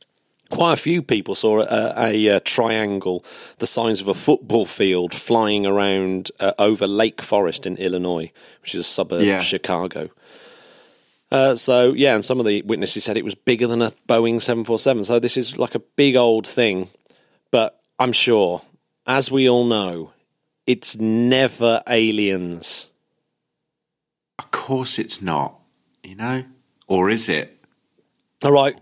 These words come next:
Speaker 1: Jamie, even,
Speaker 2: Ooh.
Speaker 1: even though we've got a list here of about thirty songs,
Speaker 2: We've got
Speaker 1: let's choo-,
Speaker 2: loads.
Speaker 1: let's just choose one more each.
Speaker 2: All right, well,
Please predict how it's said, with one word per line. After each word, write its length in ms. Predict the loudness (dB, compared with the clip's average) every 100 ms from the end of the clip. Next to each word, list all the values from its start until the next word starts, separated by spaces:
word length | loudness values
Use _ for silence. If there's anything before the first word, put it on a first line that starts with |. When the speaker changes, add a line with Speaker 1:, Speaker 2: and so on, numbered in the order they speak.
| -2
Speaker 1:
Jamie, 600 | 2 4 6 4 4 4
even, 160 | 4 2
Speaker 2:
Ooh. 140 | 2
Speaker 1:
even 300 | 2 4 4
though 120 | 4
we've 180 | 4 4
got 160 | 4 2
a 80 |
list 300 | 4 2 0
here 240 | -2 -2 -2
of 180 | -6 -4
about 380 | 0 0 -2 -6
thirty 480 | -4 0 2 0
songs, 640 | -4 -4 -6 -10 -14 -14 -16 _ _ _ -4
Speaker 2:
We've 140 | 0
got 180 | 2 2
Speaker 1:
let's 160 | 2
choo-, 80 | 2
Speaker 2:
loads. 320 | 0 -4 -12 _ _ _
Speaker 1:
let's 180 | 0 0
just 260 | 2 -2 -2
choose 340 | 0 0 0
one 260 | 0 2 2
more 260 | 2 2 2
each. 480 | -2 -4 -6 -10 -10 _ _ _ _ _ -4
Speaker 2:
All 120 | -2
right, 280 | -2 -4 -2
well, 260 | 0 0